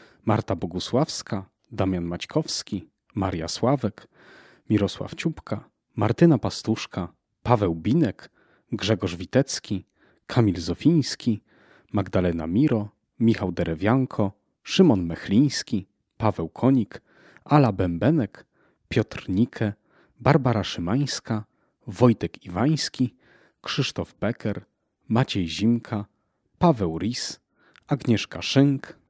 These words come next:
Mateusz Chrobot, Piotr Jonek, Magdalena Kornelius-Kulik, Dominika Peszko, Magda Wawrzonkowska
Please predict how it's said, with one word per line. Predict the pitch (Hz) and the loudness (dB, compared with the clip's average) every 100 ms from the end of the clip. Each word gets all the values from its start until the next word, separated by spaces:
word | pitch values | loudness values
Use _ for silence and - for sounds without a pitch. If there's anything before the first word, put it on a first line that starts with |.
| _ | _
Mateusz | 135 139 117 80 - | 2 2 2 -2 -6
Chrobot, | - 151 156 131 - - _ _ _ - | 0 4 4 4 -2 -8 _ _ _ 2
Piotr | 180 - - | 2 4 -2
Jonek, | 90 117 127 117 - - _ _ _ _ | 4 6 6 4 0 -20 _ _ _ _
Magdalena | 143 156 120 110 95 87 | 4 4 6 4 2 0
Kornelius-Kulik, | - 101 90 82 80 - - 151 113 - - _ _ _ _ | -4 -2 -2 -4 -6 -6 2 4 2 -4 -20 _ _ _ _
Dominika | 123 131 104 95 - 87 | 2 4 4 2 -2 -4
Peszko, | 135 147 - - - _ _ - | -2 -2 -4 -8 -8 _ _ -6
Magda | 110 117 98 107 | 0 0 2 -2
Wawrzonkowska | 95 92 90 90 - 147 - - 113 | -2 -4 -4 -4 -4 -4 -6 -8 -8